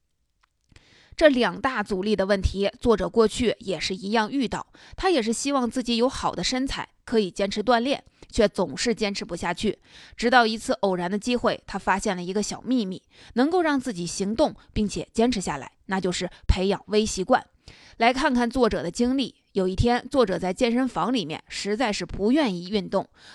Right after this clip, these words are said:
坐在跑步机前心灰意冷，不知所措。忽然他想到此前看到的一本书，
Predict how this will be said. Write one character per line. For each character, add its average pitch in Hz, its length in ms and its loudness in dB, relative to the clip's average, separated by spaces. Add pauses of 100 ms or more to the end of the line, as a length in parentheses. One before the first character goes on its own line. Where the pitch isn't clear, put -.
坐 359 140 4
在 294 80 4
跑 190 200 0
步 202 160 -2
机 277 160 -2
前 214 380 -2 (160)
心 254 340 2
灰 262 220 0
意 220 200 -2
冷， 170 160 -6 (120)
不 202 80 0
知 202 140 0
所 - 200 -6
措。 - 280 0 (220)
忽 311 180 2
然 208 280 4
他 269 140 -2
想 165 220 -4
到 202 120 0
此 185 300 -6
前 190 300 -2 (160)
看 226 160 -2
到 190 100 -2
的 185 80 -4
一 202 120 -4
本 143 180 -6
书， 220 280 0